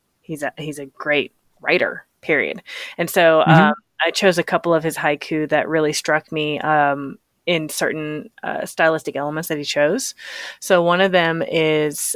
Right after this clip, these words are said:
Speaker 1: uh, I'll just read this one. It says on page four, "Spring night, cherry blossom dawn." So I really like this one because actually this is one example, uh,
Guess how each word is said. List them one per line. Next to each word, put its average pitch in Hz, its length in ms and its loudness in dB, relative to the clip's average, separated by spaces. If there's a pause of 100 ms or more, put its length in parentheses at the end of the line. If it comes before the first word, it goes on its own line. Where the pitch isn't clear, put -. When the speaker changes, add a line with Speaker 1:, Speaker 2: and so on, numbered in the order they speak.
Speaker 1:
uh, 151 300 -4
I'll 160 220 2
just - 300 -10
read 151 160 -6
this - 240 -6
one. 156 200 -2
It - 140 -6
says 147 440 -4
on 156 160 0
page 151 240 -4
four, - 380 -8 (340)
"Spring 196 400 2
night, 165 440 -2 (240)
cherry 151 340 0
blossom 139 500 -6
dawn." 139 400 -8 (1000)
So - 140 0
I 180 40 6
really 220 280 4
like 180 180 2
this 185 160 -2
one 170 120 -4
because 160 420 0
actually 160 360 -2
this 160 240 -2
is 160 240 2 (260)
one 180 240 0
example, 160 460 0
uh, 143 280 2